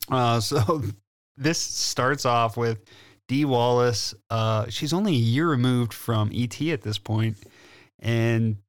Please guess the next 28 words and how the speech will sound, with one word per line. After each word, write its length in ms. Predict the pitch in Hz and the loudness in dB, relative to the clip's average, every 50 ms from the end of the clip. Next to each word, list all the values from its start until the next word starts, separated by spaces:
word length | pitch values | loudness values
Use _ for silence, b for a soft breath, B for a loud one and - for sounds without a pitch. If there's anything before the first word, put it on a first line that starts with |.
| _ _ - | _ _ -10
she's 460 | - - - - - 117 135 143 131 | -8 -8 -6 -6 -4 -2 -2 -2 -2
on 160 | 135 127 131 | -2 -2 -2
this, 200 | 135 127 - - | -2 -2 -2 -4
like, 160 | 123 113 - - | -6 -6 -6 -4
undercover 560 | - 127 127 135 117 - 147 135 127 131 123 | -2 -2 0 -2 -2 -2 -4 -2 -2 0 0
mission 340 | 120 135 135 - - 151 143 | 0 0 0 -2 -2 -2 -2
as 140 | 139 127 | -2 0
a 60 | 123 117 | 0 0
reporter 640 | 113 110 104 - - 143 139 147 143 143 143 139 131 | 0 -2 -2 -4 -4 -2 0 0 0 2 0 0 -2
to 560 | - - - 117 113 117 113 113 110 110 104 - _ _ _ _ _ _ _ | -4 -6 -6 -4 -2 -2 0 -2 -2 -2 -4 -8 _ _ _ _ _ _ _
find 260 | - 113 117 123 135 139 | -6 -2 -2 0 2 2
this 160 | 139 123 - | 0 0 -2
serial 380 | - 143 131 131 131 131 131 | -2 -2 0 0 0 0 -2
killer, 320 | 110 - - 123 127 131 131 | -2 -4 -2 -2 0 0 0
which 140 | 123 117 - | -2 -4 -4
she 220 | - - 113 107 | -6 -6 -6 -6
does. 600 | 107 110 110 110 113 113 113 113 107 - - - - b b b b b b b b b | -4 -2 -2 0 0 0 0 -2 -2 -6 -8 -10 -14 b b b b b b b b b
Uh, 160 | - 107 113 | -6 -4 -4
she 140 | 107 - 113 | -4 -4 -6
becomes 280 | 104 - 127 123 113 | -6 -4 -2 -2 0
very 260 | 104 113 123 123 120 | 0 0 -2 -2 -2
traumatized 760 | 104 - - - 113 117 117 117 113 - 120 113 113 117 110 110 | -4 -6 -4 -2 -2 0 0 0 0 -2 0 0 0 0 0 0
by 140 | 110 107 | 0 0
the 80 | 107 110 | 0 0
whole 180 | 101 120 120 117 | 0 0 -2 -2
experience, 640 | 107 - - - 120 120 127 131 131 120 113 - | -4 -6 -4 -4 -2 0 0 0 0 -2 -4 -4
so 100 | - 123 | -6 -6
she, 460 | 110 - - 120 117 120 120 120 101 | -6 -6 -4 -4 -2 -2 -2 -4 -6